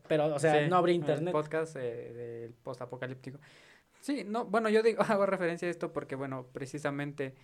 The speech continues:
Speaker 2: de lo que estamos hablando,
Speaker 1: Ujú.
Speaker 2: pues, eh, yo tengo entendido por esta idea, o sea, ya hablándolo de un poco a lo mejor más, este, pues, más real, por así decirlo, por, bueno,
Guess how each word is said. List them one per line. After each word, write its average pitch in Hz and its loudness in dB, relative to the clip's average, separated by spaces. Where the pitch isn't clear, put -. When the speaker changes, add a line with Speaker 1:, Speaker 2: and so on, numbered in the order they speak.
Speaker 2:
de 139 -10
lo 123 -6
que 131 -14
estamos 139 -6
hablando, 151 -2
Speaker 1:
Ujú. 156 -8
Speaker 2:
pues, 139 -6
eh, - -10
yo 180 -4
tengo 202 -4
entendido 156 -2
por 143 0
esta 151 0
idea, 156 0
o 143 -10
sea, 139 -8
ya 143 -2
hablándolo 139 -6
de 131 -8
un 131 -10
poco 135 -10
a 131 -4
lo 127 -6
mejor 131 -8
más, 131 -10
este, 123 -12
pues, 175 0
más 214 4
real, 170 2
por 143 -6
así 139 -6
decirlo, 156 -4
por, 180 -6
bueno, 165 -4